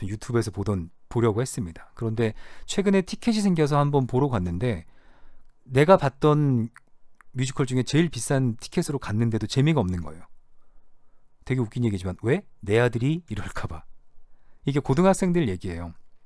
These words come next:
고등학생들 얘기인데 우리의 감성에선 생각할 수 없는 여러 가지 에피소드들이 나옵니다. 내 아들이 저러고 다닐까 봐 이제는 영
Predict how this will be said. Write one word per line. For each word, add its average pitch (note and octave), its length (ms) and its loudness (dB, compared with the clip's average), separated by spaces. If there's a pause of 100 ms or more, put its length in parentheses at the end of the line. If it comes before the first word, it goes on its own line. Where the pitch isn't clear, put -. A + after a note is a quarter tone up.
(140)
고등학생들 B2 680 -2
얘기인데 G#2 460 0 (340)
우리의 E3 960 4 (420)
감성에선 B2 520 -2
생각할 F#3 420 -2
수 - 180 -4
없는 A2 380 2 (480)
여러 - 220 -6
가지 A2+ 500 -4 (960)
에피소드들이 B2 580 -2
나옵니다. F#2 560 -6 (1080)
내 A#2 140 -2
아들이 A2+ 240 -2
저러고 G2 240 -4
다닐까 E2 380 -8
봐 C#3 160 -4 (460)
이제는 A#2+ 300 -2
영 G2 220 -2